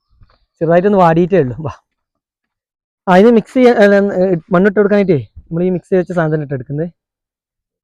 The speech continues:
ഇതിലാകുമ്പോ നല്ല മണലുണ്ട്. ഇപ്രാവശ്യം നട്ടയിൽ ഉമ്മ അത്യാവശ്യം മണൽ ചേർത്തിട്ടുണ്ട്.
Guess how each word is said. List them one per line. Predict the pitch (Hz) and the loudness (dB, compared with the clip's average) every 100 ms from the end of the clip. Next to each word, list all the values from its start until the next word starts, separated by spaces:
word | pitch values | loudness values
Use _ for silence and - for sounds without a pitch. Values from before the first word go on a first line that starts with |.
| _ _ _ _ _ _ _ _ _ _ _ _ _ _ | _ _ _ _ _ _ _ _ _ _ _ _ _ _
ഇതിലാകുമ്പോ | 143 160 160 165 170 - - - _ _ _ - - _ _ _ _ _ _ 143 | -8 -4 -2 -4 -6 -12 -20 -20 _ _ _ -20 -20 _ _ _ _ _ _ -8
നല്ല | 151 156 160 151 | -4 -2 -2 -2
മണലുണ്ട്. | 143 156 185 123 95 _ _ - | -4 -4 -4 -6 -10 _ _ -14
ഇപ്രാവശ്യം | 156 175 175 254 | -8 -6 -2 0
നട്ടയിൽ | 226 - 269 269 | 0 0 0 2
ഉമ്മ | 240 247 | 0 0
അത്യാവശ്യം | 220 233 247 240 _ _ _ _ _ 208 | 0 -2 -2 -8 _ _ _ _ _ -2
മണൽ | 196 208 214 | 0 2 2
ചേർത്തിട്ടുണ്ട്. | 170 175 170 123 | 2 0 -4 -4